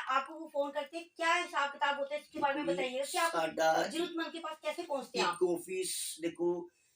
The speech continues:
Speaker 2: ਸਮਾਜ ਇੱਕ ਤੁਹਾਡੇ ਘਰ ਜਿਵੇਂ ਸਾਡੇ ਮੈਂਬਰਸ ਆ, ਉਹ ਇਨਕੁਆਇਰੀ ਦੱਸਦੇ ਆ, ਕੋਈ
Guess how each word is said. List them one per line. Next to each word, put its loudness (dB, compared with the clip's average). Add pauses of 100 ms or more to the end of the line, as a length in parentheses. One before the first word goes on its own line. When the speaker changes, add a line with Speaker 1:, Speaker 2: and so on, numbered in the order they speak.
(140)
Speaker 2:
ਸਮਾਜ 6
ਇੱਕ 4
ਤੁਹਾਡੇ 6
ਘਰ 4 (160)
ਜਿਵੇਂ 6
ਸਾਡੇ 6
ਮੈਂਬਰਸ 4
ਆ, 6
ਉਹ 6
ਇਨਕੁਆਇਰੀ 2
ਦੱਸਦੇ 2
ਆ, 0
ਕੋਈ 0